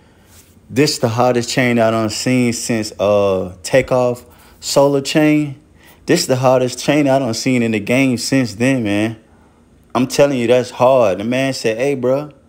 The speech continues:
they did it to us. Now I'm finna do it to them.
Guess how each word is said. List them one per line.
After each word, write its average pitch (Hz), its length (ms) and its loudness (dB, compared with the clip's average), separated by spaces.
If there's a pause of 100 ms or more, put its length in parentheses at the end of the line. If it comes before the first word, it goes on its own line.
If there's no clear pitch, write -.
(260)
they 113 140 4
did 131 200 4
it 135 140 0
to 117 120 -2
us. 170 300 0
Now 117 180 -2
I'm 123 60 -4
finna 127 280 -2
do 131 180 -2
it 123 60 -2
to 139 120 -2
them. 151 360 -2